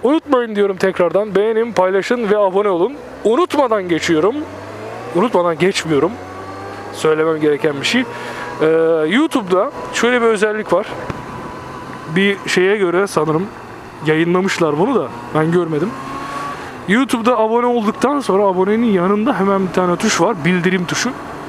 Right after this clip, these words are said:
Bu bildirim tuşu çoğu insandan kaldırılmış ya da yeni aboneler o bildirim tuşunu açmadan bildirim sahibi olamıyorlar. Bunu her kanal için yapın. Sadece benim kanalım için değil. Takip etmek istiyorsanız bir tane kanalı o di-, bildirimi açmanız gerekiyor.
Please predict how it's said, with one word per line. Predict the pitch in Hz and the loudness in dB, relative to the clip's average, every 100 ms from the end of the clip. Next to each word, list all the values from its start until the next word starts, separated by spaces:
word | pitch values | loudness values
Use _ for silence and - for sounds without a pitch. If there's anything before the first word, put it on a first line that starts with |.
| - - 165 | -12 -4 0
Bu | 214 | 2
bildirim | 233 226 262 247 | 2 2 0 0
tuşu | 247 269 277 - - | 0 0 -2 -4 -4
çoğu | - 240 | 0 2
insandan | 254 233 220 220 190 | 2 2 2 2 2
kaldırılmış | 190 190 196 208 240 262 | 2 2 2 0 0 2
ya | 202 | 2
da | 196 | 2
yeni | 180 165 233 | 2 2 2
aboneler | 233 190 185 214 247 - - - - | 2 2 2 2 0 -4 -12 -12 -2
o | 175 | 0
bildirim | 190 202 233 226 | 2 2 2 2
tuşunu | 226 208 190 | 2 2 2
açmadan | 220 - 180 160 233 277 - - - | 0 2 0 2 0 -2 -10 -8 -2
bildirim | 190 190 220 269 | 0 2 2 2
sahibi | - 180 156 220 277 | 2 2 2 0 2
olamıyorlar. | 175 190 170 147 131 127 | 4 2 2 0 0 2
Bunu | 196 208 | 2 4
her | 254 | 2
kanal | 254 208 170 | 2 0 0
için | 151 156 | 0 0
yapın. | 143 131 | 0 0
Sadece | 127 160 170 | 0 2 2
benim | 170 175 | 2 2
kanalım | 180 175 170 | 2 0 0
için | 190 185 | 0 2
değil. | 320 - - - - | 0 -2 -8 -8 0
Takip | 175 190 254 | 0 2 0
etmek | 269 302 302 | 0 2 0
istiyorsanız | - 320 320 311 277 | 0 0 0 2 0
bir | 247 | 0
tane | 269 269 | 0 2
kanalı | 254 262 330 | 0 2 2
o | 262 | 2
di-, | 196 196 | 0 2
bildirimi | 208 233 247 | 2 2 2
açmanız | 262 220 240 247 | 2 2 0 2
gerekiyor. | 226 220 214 247 | 2 2 2 0